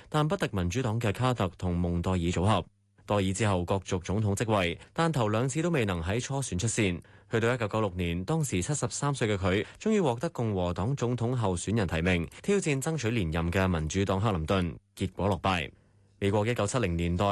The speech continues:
擴大食物券計劃、一九八二年延長投票權法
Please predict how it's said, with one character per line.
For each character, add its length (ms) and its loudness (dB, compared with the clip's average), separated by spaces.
擴 220 -2
大 180 0
食 120 -4
物 120 0
券 180 0
計 120 2
劃、 260 0
一 100 0
九 80 0
八 80 0
二 60 -2
年 440 0
延 160 2
長 280 0
投 200 0
票 280 -2
權 200 -4
法 140 -2